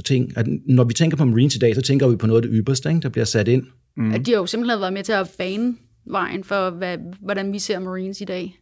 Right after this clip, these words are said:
Speaker 1: Ja, det er one six Hard.
Speaker 3: Ej, hvor sejt.
Speaker 2: Cool.
Speaker 1: Eller også kaldt
Speaker 3: Fucking
Speaker 1: Devil
Speaker 3: A.
Speaker 1: Dogs.
Speaker 3: Ej.
Speaker 1: Og det her, det var måske også en lille smule preview på noget, jeg har tænkt mig at lave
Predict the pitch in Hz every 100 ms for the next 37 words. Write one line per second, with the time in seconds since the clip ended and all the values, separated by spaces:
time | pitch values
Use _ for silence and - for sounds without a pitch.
0 | - 127 - _ 151 151 131 123 110 123
1 | 123 120 - 110 107 - - _ 220 220
2 | 175 160 170 - 170 - _ _ _ _
3 | _ _ - - 110 101 120 - 117 104
4 | - - - - 62 190 185 - - -
5 | - 208 190 196 160 165 _ _ _ -
6 | - - - - 110 131 135 127 123 151
7 | 131 156 160 165 165 147 151 135 147 160
8 | 139 143 135 147 143 139 135 147